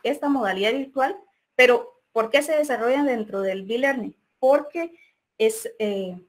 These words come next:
una modalidad mixta, porque ellos tienen, todas las sesiones son virtuales, pero los exámenes los tienen de una forma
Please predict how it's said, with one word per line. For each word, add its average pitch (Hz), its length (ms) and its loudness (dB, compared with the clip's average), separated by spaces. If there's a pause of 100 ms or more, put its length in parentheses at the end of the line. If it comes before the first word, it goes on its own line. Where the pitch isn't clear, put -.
(200)
una 240 200 0
modalidad 196 440 -2
mixta, 294 380 -4
porque - 220 -2
ellos 269 220 0
tienen, 262 360 -2 (340)
todas 285 220 6
las 320 140 0
sesiones 233 460 -2
son 254 200 -2
virtuales, 285 500 -2
pero 294 240 4
los 320 280 0
exámenes 277 540 -2
los 247 180 -8
tienen 233 360 0
de 202 80 -2
una 214 280 -4
forma 247 540 -4